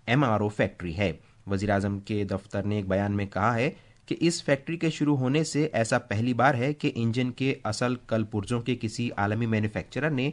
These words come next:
بھارت میں ایم آر او کام کاج کا آغاز کیا ہے۔ ایم آر او فیکٹری ایویشن کے شعبے میں خود کفالت کے مقصد کی جانب ایک بڑا قدم ہے۔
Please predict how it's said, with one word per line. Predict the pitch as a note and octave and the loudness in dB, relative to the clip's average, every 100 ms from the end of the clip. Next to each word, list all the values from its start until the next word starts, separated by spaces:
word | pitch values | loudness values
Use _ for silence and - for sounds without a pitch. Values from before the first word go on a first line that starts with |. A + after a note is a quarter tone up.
| - - - | -6 -20 -12
بھارت | G#2+ G#2 C#3 F3 | -2 4 4 4
میں | A#2 B2 - | 0 0 0
ایم | A2+ | 2
آر | A#2+ | 4
او | D3+ | 4
کام | - G#2 G2 | 4 2 4
کاج | A#2 A2+ | 2 2
کا | - G2+ | 2 2
آغاز | A2+ A2 G#2 - | 4 4 2 2
کیا | - E2+ F2 | -4 -2 2
ہے۔ | G#2 - - - - | 0 0 -8 -20 -12
ایم | - G2+ | -2 -2
آر | G2 G2 | 0 0
او | |
فیکٹری | G2 A#2+ B2+ A#2 C#3+ - - - | 0 -2 -2 0 -2 -2 -14 -6
ایویشن | B2+ C3 D3+ D#3 F#3+ F#3 | 2 6 6 4 2 2
کے | F3+ | 0
شعبے | - C3 D3+ | 2 2 4
میں | C#3+ D3+ | 4 0
خود | C#3+ - | -4 -4
کفالت | A#2 A#2 C3 C3 | -2 2 2 0
کے | B2 | 0
مقصد | A2 - C#3+ - | 0 -2 -4 -2
کی | A2 | 0
جانب | G#2+ C3 A#2+ - | 2 2 -2 -2
ایک | A2 G2 | -2 0
بڑا | - A#2 | 4 4
قدم | F2 F2+ E2+ | 4 -2 -4
ہے۔ | E2 G2 | 0 0